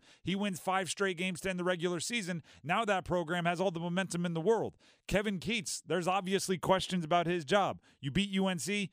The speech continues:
you beat Duke, you get a big win or two in the A C C tournament, you might go into the offseason with momentum.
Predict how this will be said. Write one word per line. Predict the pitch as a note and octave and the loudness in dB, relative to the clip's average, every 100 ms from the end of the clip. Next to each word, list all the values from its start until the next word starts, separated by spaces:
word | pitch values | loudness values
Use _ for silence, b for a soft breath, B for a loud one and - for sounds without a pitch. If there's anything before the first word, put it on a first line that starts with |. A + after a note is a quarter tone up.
| _ | _
you | C3 | -4
beat | C3+ F#3+ D#3+ | 0 0 2
Duke, | E3+ G3+ - b b | 0 0 -4 b b
you | B2+ | -2
get | F3+ | 0
a | D#3+ | 2
big | G3 | 2
win | D#3+ F#3+ | 2 0
or | F#3 | 0
two | D#3 F#3 | 2 0
in | E3+ | 2
the | E3+ | 0
A | F3+ | 0
C | - F3 | -2 -2
C | - E3+ | 0 0
tournament, | F3+ A3+ F#3 E3+ - b | 2 0 0 -6 -10 b
you | C#3 | -2
might | G#3+ G#3+ D#3+ | 2 2 4
go | G3 | 2
into | F#3 | 4
the | F3+ | 4
offseason | F#3 F#3 - G3 E3+ | 2 2 -2 -6 -2
with | F#3+ F#3 | -2 -2
momentum. | F#3+ F3 G#3 A#3+ G#3 C3 | -4 -2 -2 0 0 0